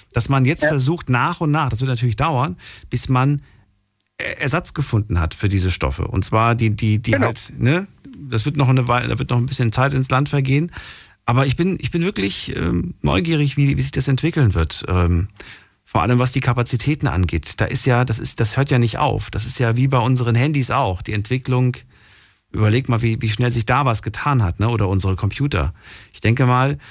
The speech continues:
Speaker 1: dass wir viel früher hätten auch anfangen müssen, Alternativen zu suchen. Ich hab das Gefühl, dass wir jetzt erst so richtig damit loslegen.
Speaker 2: Das ist richtig. Und wenn ich mir, wenn ich mir nur überleg, was jetzt, da ich L K W fahre,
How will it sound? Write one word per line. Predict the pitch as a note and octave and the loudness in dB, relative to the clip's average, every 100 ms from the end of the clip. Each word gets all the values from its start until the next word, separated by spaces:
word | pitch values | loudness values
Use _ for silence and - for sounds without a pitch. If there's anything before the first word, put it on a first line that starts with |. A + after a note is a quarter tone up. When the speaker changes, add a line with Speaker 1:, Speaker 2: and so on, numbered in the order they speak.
| - | -8
Speaker 1:
dass | A#2 A2 | -4 0
wir | C3 | 0
viel | B2+ - F#3 | 0 -2 -4
früher | - F3 C#4+ | -2 -2 0
hätten | C#3 B2 | 0 0
auch | B2 F#2+ | 0 0
anfangen | - A3 - C#3+ | -2 -2 0 2
müssen, | A2+ G#2+ A2+ G#2+ - - | 2 2 2 0 0 -8
Alternativen | - C3+ C3 C#3 C3 G3 A#3+ D3 | -4 -2 2 2 0 0 0 0
zu | - G#2+ | 0 0
suchen. | F#2 F#2 - | 0 -2 -2
Ich | F2+ | -4
hab | - | -4
das | F3+ | -6
Gefühl, | F3 - B3 | -4 -2 0
dass | F#3 - | 0 0
wir | D#3+ | 0
jetzt | F3+ - | 2 0
erst | - D3 E3 | -2 -2 -2
so | - | 0
richtig | D#3+ G#3 F#3+ D#3 | 0 -2 -4 -2
damit | E3 D#3+ | 0 0
loslegen. | E3 G#3+ - F2 - - - _ _ _ _ _ _ _ _ _ _ _ _ _ _ _ _ _ _ - | 0 -2 0 0 0 -2 -6 _ _ _ _ _ _ _ _ _ _ _ _ _ _ _ _ _ _ 0
Speaker 2:
Das | D3 | 2
ist | F#3 D#3 | 2 0
richtig. | D#3 F#3+ - A2 - - - | -2 -2 -4 -8 -8 -18 -8
Und | B2+ B2 | -2 0
wenn | C#3+ | 0
ich | D#3+ C#3 | -2 -2
mir, | D#3+ D#3 D#3 D3 | 0 2 2 0
wenn | C#3+ | -2
ich | D3 | -2
mir | C#3 C#3 | -2 -2
nur | C#3+ D3+ | 0 -2
überleg, | D3+ D3 D3 D3+ D3+ | -2 -2 -2 -2 -4
was | C3+ C#3 | -4 -2
jetzt, | C3 C3 - - - _ | -2 -6 -8 -20 -20 _
da | B2+ C#3 | 0 0
ich | C#3 A#2+ | 0 -2
L | A#2+ E3 | -4 -2
K | F3+ | -2
W | E3+ D#3+ | -2 -2
fahre, | D3+ D#3 E3+ E3+ | -2 0 0 -2